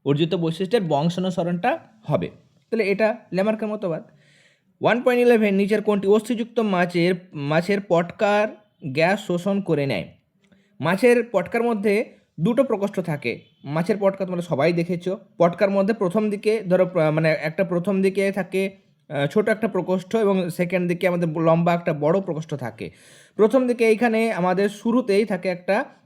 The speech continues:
রেড গ্রন্থি, অগ্রপ্রকোষ্ঠের মধ্যে রেড গ্রন্থি, যেটা কিনা কি করে? গ্যাস তৈরি করে, গ্যাস তৈরি করে। কেমন? গ্যাস তৈরি হয়ে এই দিক দিয়ে যায়, কেমন? এবং এখানে প্রচুর রক্তজলক থাকে, রক্ত, রক্তজলক থাকে এবং এখানে আর একটা, উম, অংশ থাকে, সেটা হচ্ছে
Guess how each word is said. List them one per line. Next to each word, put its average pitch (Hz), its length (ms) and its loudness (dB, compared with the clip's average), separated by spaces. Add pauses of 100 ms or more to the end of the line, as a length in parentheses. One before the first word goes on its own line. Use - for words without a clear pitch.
(180)
রেড 196 220 4
গ্রন্থি, 160 340 2
অগ্রপ্রকোষ্ঠের 175 720 0
মধ্যে 113 340 -6 (320)
রেড 196 180 4
গ্রন্থি, 135 440 -2 (220)
যেটা 214 220 2
কিনা 226 180 -4
কি 240 160 -6
করে? 208 380 2
গ্যাস 170 340 -2
তৈরি 240 220 -2
করে, 98 300 -6 (180)
গ্যাস 190 320 0 (120)
তৈরি 226 220 -2
করে। 107 280 -2 (340)
কেমন? 220 200 2
গ্যাস 180 240 2
তৈরি 190 160 0
হয়ে 208 120 4
এই 175 140 2
দিক 165 160 0
দিয়ে 160 160 2
যায়, 87 240 -4 (300)
কেমন? 190 220 2 (340)
এবং 226 260 4
এখানে 226 380 2
প্রচুর 247 360 2
রক্তজলক 202 520 2
থাকে, 190 340 -2
রক্ত, 170 320 -2
রক্তজলক 165 500 0
থাকে 160 280 -6
এবং 190 300 0
এখানে 175 280 -4
আর 165 100 0
একটা, 196 260 -2 (180)
উম, 147 120 -8
অংশ 131 460 0
থাকে, 180 300 -6
সেটা 160 180 -4
হচ্ছে 160 300 -2